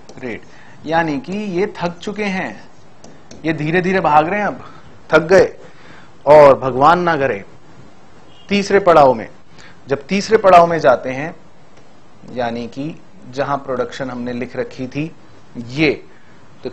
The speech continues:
तीसरे पड़ाव में तो production क्या होती है, उल्टा कम, खत्म, थक गया, गिर गया, सब खत्म। तो तीसरे पड़ाव में तो आते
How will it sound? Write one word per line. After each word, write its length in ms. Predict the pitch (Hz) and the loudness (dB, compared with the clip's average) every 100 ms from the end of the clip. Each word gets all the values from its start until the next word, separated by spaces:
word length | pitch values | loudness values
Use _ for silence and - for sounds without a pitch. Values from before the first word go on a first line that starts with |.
| - | -8
तीसरे 340 | 190 202 - 214 | -6 -4 0 2
पड़ाव 320 | 185 165 156 | 6 6 4
में 140 | 139 123 | 2 -4
तो 220 | 156 170 | -2 -2
production 580 | 175 151 143 - 165 160 | 0 -2 -2 -4 -6 -6
क्या 160 | 147 147 | 0 2
होती 260 | 139 139 156 | 2 2 -2
है, 60 | |
उल्टा 260 | 160 147 160 - | -4 -4 -8 -6
कम, 320 | 160 147 117 98 - - - - - | -4 -4 -6 -14 -20 -20 -20 -20 -16
खत्म, 580 | - 156 185 175 147 107 98 | -2 0 2 0 -2 -10 -6
थक 240 | 170 165 156 | -2 -2 -2
गया, 280 | 170 151 123 113 | 2 2 2 -2
गिर 240 | 127 165 | 0 2
गया, 440 | 165 165 147 196 107 | 4 4 4 2 -2
सब 280 | - 170 - | 4 4 4
खत्म। 400 | - 117 117 98 - - - - - | -2 -4 -4 -6 -16 -20 -20 -20 -18
तो 60 | - | -18
तीसरे 460 | - 196 202 196 202 | -8 -6 -4 0 0
पड़ाव 360 | 175 156 139 | 4 6 4
में 160 | 123 113 | 2 -6
तो 480 | - 147 165 175 175 - - - | 0 2 2 0 -6 -16 -20 -4
आते 320 | 139 156 151 | 2 2 0